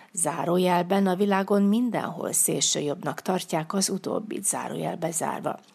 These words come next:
Így kívánt üzenni az Európai Néppártnak Orbán, ami önmagában teljesen elfogadhatatlan modell volt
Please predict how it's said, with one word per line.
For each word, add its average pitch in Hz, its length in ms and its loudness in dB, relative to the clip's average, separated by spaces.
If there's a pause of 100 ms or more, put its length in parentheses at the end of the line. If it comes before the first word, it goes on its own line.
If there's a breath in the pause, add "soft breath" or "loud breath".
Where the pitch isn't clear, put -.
(460 loud breath)
Így 277 240 0
kívánt 196 400 4
üzenni 175 380 2
az 165 180 2
Európai 165 560 2
Néppártnak 185 760 2
Orbán, 156 560 0
ami 208 280 4
önmagában 214 680 4
teljesen 214 580 2
elfogadhatatlan 175 1080 0
modell 180 400 4
volt 202 300 2